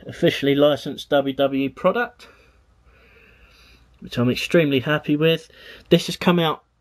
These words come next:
extremely recently. I think this is in the last couple of months that this has been, uh,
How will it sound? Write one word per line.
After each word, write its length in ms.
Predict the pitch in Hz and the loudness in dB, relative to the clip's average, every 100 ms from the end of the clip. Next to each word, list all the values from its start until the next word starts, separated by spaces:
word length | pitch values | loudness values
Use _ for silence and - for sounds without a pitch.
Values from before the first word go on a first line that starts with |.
| - | -8
extremely 920 | 139 - - - 156 175 170 151 139 | -6 -6 -8 -6 2 2 2 -2 0
recently. 520 | 143 143 - - 110 | 2 0 -4 -4 0
I 140 | 120 | 0
think 260 | 139 160 - | 0 -2 2
this 240 | 127 - | 2 2
is 360 | 127 117 - - | -2 -4 -6 -6
in 160 | 127 120 | -2 2
the 80 | |
last 400 | 127 127 113 - | 4 4 0 -6
couple 260 | - 127 113 | -6 -4 -2
of 60 | 120 | 2
months 460 | 127 110 - - | 2 0 -4 -8
that 200 | 92 - | -6 -4
this 180 | 110 - | -2 -2
has 280 | 113 - - | -4 -8 -4
been, 360 | 117 110 110 | 0 0 0
uh, 220 | 113 110 | 0 -2